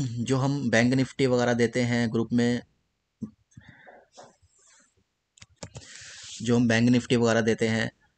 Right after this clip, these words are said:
बैंक निफ्टी देते हैं, स्टॉक देते हैं, कितने अच्छे अच्छे पॉइंट बनाते देते हैं, सौ सौ, दो सौ दो सौ पॉइंट तो हम normally दे जाते हैं। तो आप एक बार चेक करो, पैसे तो आएगा के नाम से Telegram चैनल है,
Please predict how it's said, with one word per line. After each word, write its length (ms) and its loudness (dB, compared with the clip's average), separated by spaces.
बैंक 220 2
निफ्टी 260 2
देते 200 0
हैं, 100 0
स्टॉक 320 2
देते 220 0
हैं, 220 -2
कितने 240 -2
अच्छे 160 -2
अच्छे 200 -4
पॉइंट 360 2
बनाते 340 0
देते 220 -4
हैं, 140 -6
सौ 180 -4
सौ, 100 -6
दो 120 -2
सौ 100 0
दो 100 0
सौ 120 -4
पॉइंट 220 -2
तो 100 -2
हम 220 -4
normally 360 2
दे 100 2
जाते 220 -4
हैं। 120 -12
तो 80 -2
आप 100 0
एक 100 0
बार 100 -4
चेक 280 -2
करो, 300 -2
पैसे 200 -4
तो 120 0
आएगा 200 0
के 80 -2
नाम 160 -4
से 220 -8
Telegram 380 -2
चैनल 240 -6
है, 100 -8